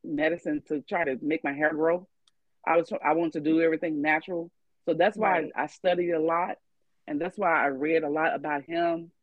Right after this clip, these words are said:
Speaker 1: And then, so my boss is, my boss, he's a, um, an Asian guy. So
Speaker 2: Mm-hmm.
Speaker 1: his grandmother is a, like, a herbalist in, um, in Thailand. So I, so she, she really,
Speaker 2: Come
Speaker 1: I was
Speaker 2: through,
Speaker 1: talking to her about
Speaker 2: plug.
Speaker 1: the, right?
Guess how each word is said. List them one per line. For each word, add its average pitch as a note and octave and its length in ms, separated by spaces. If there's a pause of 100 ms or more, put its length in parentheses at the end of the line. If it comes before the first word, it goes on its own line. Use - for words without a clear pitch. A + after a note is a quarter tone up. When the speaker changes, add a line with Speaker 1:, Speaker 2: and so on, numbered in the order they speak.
(460)
Speaker 1:
And D#3 200
then, D#3+ 240
so D#3 560
my E3 180
boss E3 420
is, D3 180 (140)
my E3 160
boss, D#3+ 300 (100)
he's F#3 200
a, D3+ 200
um, C3+ 400
an D#3 120
Asian C#3 360
guy. - 180 (880)
So E3+ 180
Speaker 2:
Mm-hmm. D#3+ 60
Speaker 1:
his F#3 180
grandmother D3+ 520
is D3 260
a, D3 60
like, C#3 260
a B2+ 60
herbalist E3+ 520 (140)
in, C#3 300 (120)
um, C#3 340 (280)
in C#3+ 120
Thailand. D#3 500 (560)
So E3 140
I, C3 220 (140)
so D#3+ 160
she, G#3 400 (120)
she A3+ 140
really, F#3+ 280
Speaker 2:
Come G#3 160
Speaker 1:
I E3 60
was D#3+ 120
Speaker 2:
through, G#3+ 320
Speaker 1:
talking D#3+ 120
to F3+ 40
her F3+ 140
about F3 280
Speaker 2:
plug. - 40
Speaker 1:
the, C3 60
right? C#4 600